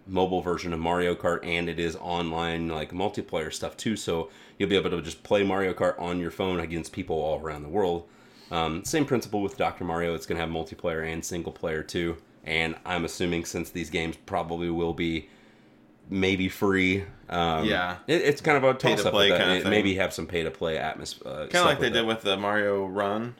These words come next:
Speaker 1: That's the, what I was gonna mention. Because Mario Run, you can play through the first world, I believe, like, the first three levels.
Speaker 2: Yeah.
Speaker 1: Um, but then you have to pay ten dollars or something to actually unlock
Speaker 2: Get
Speaker 1: the
Speaker 2: the
Speaker 1: rest of the
Speaker 2: rest
Speaker 1: full
Speaker 2: of it.
Speaker 1: game. But that one,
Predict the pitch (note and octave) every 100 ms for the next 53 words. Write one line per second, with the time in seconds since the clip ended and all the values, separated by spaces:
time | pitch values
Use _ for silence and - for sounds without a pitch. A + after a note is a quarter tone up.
0 | - - A2 A#2+ - - G#2 G2+ F#2+ F2
1 | F2+ E2+ F#2 D#2+ - - - - - G2
2 | F2 F#2+ G#2+ F#2+ F2+ F2 F2 E2+ F2+ -
3 | B2+ C3 G2 F2 F#2 E2+ F#2+ G2+ G#2 F2+
4 | E2+ - - E2+ D#2+ E2+ E2+ E2 E2 -
5 | - F2 - F#2 E2 E2+ E2+ F#2 G2 -
6 | G2 D#2+ A#1 F2+ - E2+ D#2+ D#2+ D2+ F2+
7 | F2+ E2+ F2+ E2+ F2 - F2 E2+ - F2+
8 | D#2+ D#2+ E2 E2 E2+ - E2 D#2 D#2+ -
9 | - E2 D#2 - F2 - D#2+ - F2 D#2+
10 | E2 E2+ E2+ D#2 D#2 E2 D#2+ D#2+ D#2 F2
11 | - G2+ G2+ F#2